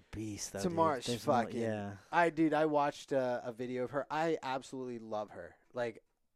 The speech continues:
Speaker 2: I, I met her, I don't know, what seems like forever ago
Speaker 1: Yeah.
Speaker 2: now. She's just literally the fucking nicest, bubbliest, happiest
Speaker 1: Yeah.
Speaker 2: person ever.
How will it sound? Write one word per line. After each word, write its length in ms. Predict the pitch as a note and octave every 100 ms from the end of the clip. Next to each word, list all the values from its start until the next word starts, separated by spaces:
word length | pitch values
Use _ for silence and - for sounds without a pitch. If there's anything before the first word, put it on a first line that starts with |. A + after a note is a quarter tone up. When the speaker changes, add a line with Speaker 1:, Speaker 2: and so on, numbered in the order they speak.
| _
Speaker 2:
I, 120 | C#3+ C3 C#3
I 80 | C#3+
met 220 | D3 D3
her, 360 | E3 D3 C3+ - - - -
I 60 |
don't 140 | B2+ G#2+
know, 100 | G2+
what 160 | G#2
seems 320 | - B2 A2+ G#2
like 140 | G2+
forever 400 | A2 G#2+ A2 G#2+
ago 100 | G#2
Speaker 1:
Yeah. 220 | A#2+ A2
Speaker 2:
now. 240 | F#2+ F2+ - _ _ _ -
She's 120 | -
just 340 | F3+ - E3 D3+
literally 440 | F3+ G3+ F#3+ E3+
the 80 | C#3+
fucking 360 | - D3 C3
nicest, 480 | B2+ C#3 C#3 C#3+ - -
bubbliest, 420 | B2+ B2+ B2 -
happiest 540 | C#3+ C#3 G3+ C#3 G2
Speaker 1:
Yeah. 40 | F#2+
Speaker 2:
person 360 | C3 - A#2 -
ever. 400 | A#2+ G#2+ G#2+